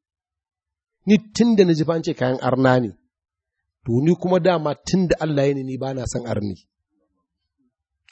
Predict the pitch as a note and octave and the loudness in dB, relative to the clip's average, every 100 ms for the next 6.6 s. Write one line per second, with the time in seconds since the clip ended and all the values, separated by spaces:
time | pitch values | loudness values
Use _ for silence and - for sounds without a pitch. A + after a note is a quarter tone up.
0 | _ B2 B2+ C#3+ C#3+ B2 A#2+ A2 F#2 _ | _ -6 0 2 2 2 0 -2 -10 _
1 | _ C#3+ D#3 D#3+ D#3+ _ _ _ _ - | _ -10 -8 -8 -12 _ _ _ _ 6
2 | A#3 G#3+ E3+ D#3+ E3 D3+ F3+ D3 B2+ D3+ | 8 6 4 2 -2 -4 -6 -6 -2 2
3 | E3+ D#3 - C#3+ D3 E3 D#3 D3+ E3 - | 2 2 -4 -4 -2 0 2 0 -4 -8
4 | A3+ - G#3+ - C#3+ D3 C3+ F#2+ _ _ | -4 -2 -2 -2 -4 -4 -6 -10 _ _
5 | - G3+ - - G3+ B3+ B3 B3 B3+ A#3+ | 2 2 2 2 10 10 10 8 6 4
6 | A3+ F3 D#3 D#3 B2 - | 2 0 0 0 -6 -12